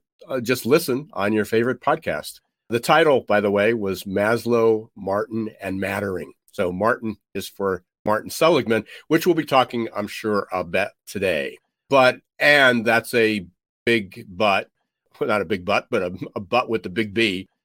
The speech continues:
Today's episode might just be the icing on the cake, because Keenan Hart will be joining us in just a few minutes to talk about shattering stigma.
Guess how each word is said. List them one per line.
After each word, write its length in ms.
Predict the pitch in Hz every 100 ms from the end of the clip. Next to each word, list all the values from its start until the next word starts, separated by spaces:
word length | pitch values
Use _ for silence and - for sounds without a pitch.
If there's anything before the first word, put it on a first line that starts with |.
| _
Today's 340 | - 139 220 175
episode 640 | 123 117 - 110 110 117
might 240 | 113 123
just 320 | - 127 -
be 100 | 131
the 200 | 131 120
icing 340 | 110 127 120 117
on 80 | 107
the 80 |
cake, 360 | 110 120 87 -
because 520 | - 98 113 104 - -
Keenan 380 | - 151 202 180
Hart 440 | 123 123 101 87 _ _ _
will 180 | 117 127
be 140 | 117
joining 560 | 110 98 107 101 78 76
us 220 | - - -
in 180 | 104 101
just 300 | 120 113 113
a 40 |
few 220 | - 104
minutes 320 | 98 87 87 -
to 60 |
talk 260 | - 107 -
about 260 | 98 98
shattering 720 | - - 120 117 120 120 113
stigma. 560 | - - - 98 76